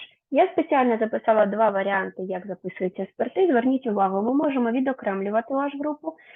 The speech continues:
за допомогою рисочки, яка вказує зв'язок, а можемо не відокремлювати. І так, і так правильно, н-,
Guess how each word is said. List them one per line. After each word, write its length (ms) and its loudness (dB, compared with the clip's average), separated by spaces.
за 60 2
допомогою 580 4
рисочки, 420 0
яка 280 6
вказує 540 0
зв'язок, 420 -6
а 60 -2
можемо 520 2
не 240 2
відокремлювати. 840 -6
І 120 4
так, 240 4
і 100 -2
так 400 0
правильно, 460 2
н-, 220 -4